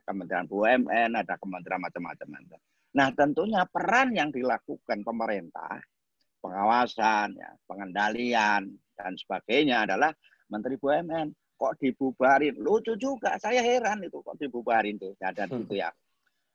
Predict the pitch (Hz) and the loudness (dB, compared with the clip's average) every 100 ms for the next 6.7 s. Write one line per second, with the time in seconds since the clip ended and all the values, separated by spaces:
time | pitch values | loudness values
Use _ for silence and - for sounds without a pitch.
0 | - 135 123 151 190 202 143 160 185 190 | 2 4 2 -2 2 4 4 2 0 0
1 | 165 107 107 160 139 117 120 120 - 104 | 0 -2 -4 -4 -8 -6 -6 -8 -10 -10
2 | - - 95 117 - _ _ _ _ _ | -10 -8 -4 -4 -6 _ _ _ _ _
3 | 123 113 127 143 160 156 156 156 117 101 | -8 2 4 4 2 0 -2 -2 0 0
4 | 95 127 - _ - 127 123 127 131 127 | 0 -8 -18 _ -6 0 2 4 2 0
5 | 120 127 123 123 120 120 107 98 101 _ | -2 -2 -2 0 0 0 0 0 -2 _
6 | 131 123 135 123 143 208 170 | -4 -2 -2 0 -2 -2 -4